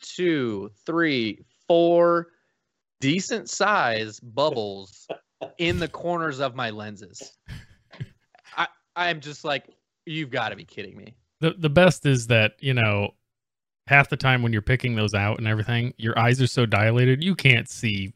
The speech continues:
Speaker 2: freaking, uh, and it, like, that's going on with that stuff, right? Like, so it's like, I swear they set it up on purpose to where you can't see anything.
Speaker 1: But, a-, and do they work? Absolutely. But do I expect quality out of the stuff that I have?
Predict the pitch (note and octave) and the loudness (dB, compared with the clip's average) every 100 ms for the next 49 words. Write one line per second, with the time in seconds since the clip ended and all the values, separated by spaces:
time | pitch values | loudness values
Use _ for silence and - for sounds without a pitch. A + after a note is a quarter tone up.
0 | - - A2+ G#2 G2 C3+ - C3 F#2 - | -16 -14 -10 -10 -10 -14 -8 -6 -6 -10
1 | - - - - B2+ A#2 B2 B2 G2+ - | -12 -12 -14 -8 -2 -2 0 0 -2 -4
2 | G#2+ - A#2+ G#2+ G2 F2+ F2+ F2+ F2+ - | -16 -4 0 0 -2 -4 -6 -8 -8 -10
3 | - F2+ - D3 C#3 D3+ C#3 B2 D#3+ C#3+ | -12 -12 -4 0 0 0 -2 0 4 4
4 | D3+ B2+ - A#2 - D#3+ C3 G#2 - A#2 | 4 0 -2 -6 0 2 4 2 0 -2
5 | G#2+ G#2 G2 F2 C3+ A#2 G2 - G#2+ G#2 | -2 -4 -6 -4 -2 -2 -4 -4 -4 -2
6 | G2 - G2+ - _ _ - - G2+ F2+ | -4 -6 -8 -8 _ _ -12 -6 -6 -6
7 | F2 G2 F#2+ - _ _ _ _ _ _ | -10 -12 -14 -16 _ _ _ _ _ _
8 | _ _ _ _ E3+ - - F#3 F#3 F#3 | _ _ _ _ -12 -12 -8 -6 -4 -6
9 | F3+ - E3+ F3+ G3 G3 F3+ G#3 G#3+ - | -8 -16 -12 -2 2 2 2 -2 -4 -6
10 | - _ D3 C#3 - A#2+ A2 G2+ G2+ G#2 | -20 _ -6 -6 -6 -8 -8 -8 -12 -16
11 | _ _ _ D#3+ D#3 D3 F3+ F3+ E3 - | _ _ _ 2 2 4 4 4 0 -4
12 | A3+ - - C#3+ D#3 D#3+ D3 B2+ A#2 - | -4 -4 -2 0 0 0 0 -2 -6 -4
13 | B2 A#2+ A2+ G#2 G#2 G#2+ B2 | -6 -4 -6 -6 -4 -4 -4